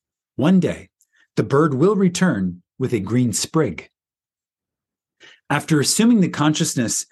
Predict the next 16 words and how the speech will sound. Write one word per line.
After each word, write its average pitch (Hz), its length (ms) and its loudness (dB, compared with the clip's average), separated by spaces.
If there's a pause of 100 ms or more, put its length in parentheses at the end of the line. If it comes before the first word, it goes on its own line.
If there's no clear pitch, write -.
(140)
of 120 140 -6
the 117 80 -4
thing 165 240 2
desired, 110 520 -2 (500)
he - 120 0
will 151 140 4
be 160 160 0
convinced 143 760 -2 (140)
that 127 260 -4
it 165 400 -4 (140)
is 151 520 0
so. 101 600 -4 (1300)
And 104 180 -2
he 107 120 -6
will 127 160 0
feel 170 480 0